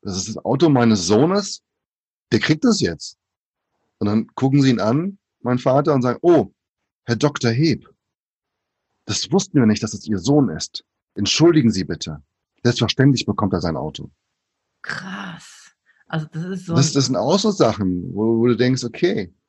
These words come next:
Speaker 1: er glaubt mir nicht, dass ich João Ulrich bin.
Speaker 2: Hm.
Speaker 1: Ich muss Mustafa oder Ali sein, der will mich hier veräppeln.“ Da kannst du so viele Ausweise zeigen, wie du willst. Ein anderes Beispiel,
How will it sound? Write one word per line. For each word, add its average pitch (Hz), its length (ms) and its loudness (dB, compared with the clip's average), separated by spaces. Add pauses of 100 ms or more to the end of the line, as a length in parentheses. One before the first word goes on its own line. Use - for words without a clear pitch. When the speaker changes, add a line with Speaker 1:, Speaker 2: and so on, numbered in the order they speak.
(300)
Speaker 1:
er - 120 -6
glaubt 160 340 2
mir 151 80 2
nicht, 135 120 2
dass 120 140 -4
ich - 180 -12
João 110 640 -4
Ulrich 151 680 2 (600)
bin. 85 380 -2 (480)
Speaker 2:
Hm. 135 300 -14
Speaker 1:
Ich 127 120 -8
muss 135 280 2
Mustafa 147 500 0
oder 131 260 2
Ali 147 240 0
sein, 92 480 -8 (460)
der 113 80 4
will 127 80 4
mich 143 160 2
hier 135 100 0
veräppeln.“ 92 520 -4 (420)
Da 139 60 -12
kannst 156 180 0
du 135 40 -2
so 135 100 0
viele 147 140 -2
Ausweise 139 320 2
zeigen, 160 220 0
wie 120 60 0
du 113 100 -2
willst. 127 420 -2 (280)
Ein - 60 0
anderes 165 300 2
Beispiel, 131 680 0